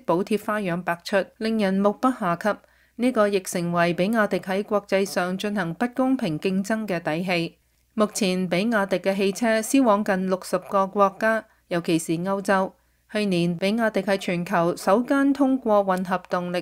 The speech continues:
車同電動車總產量五百萬輛嘅製造商。該公司仲為 Tesla、B M W、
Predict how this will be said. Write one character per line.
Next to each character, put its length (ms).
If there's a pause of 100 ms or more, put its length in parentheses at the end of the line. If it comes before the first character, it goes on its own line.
車 340
同 220
電 220
動 240
車 220
總 240
產 300
量 300
五 140
百 180
萬 300
輛 240
嘅 240
製 180
造 160
商。 320 (360)
該 180
公 240
司 240
仲 160
為 140
Tesla、 640 (160)
B 180
M 180
W、 600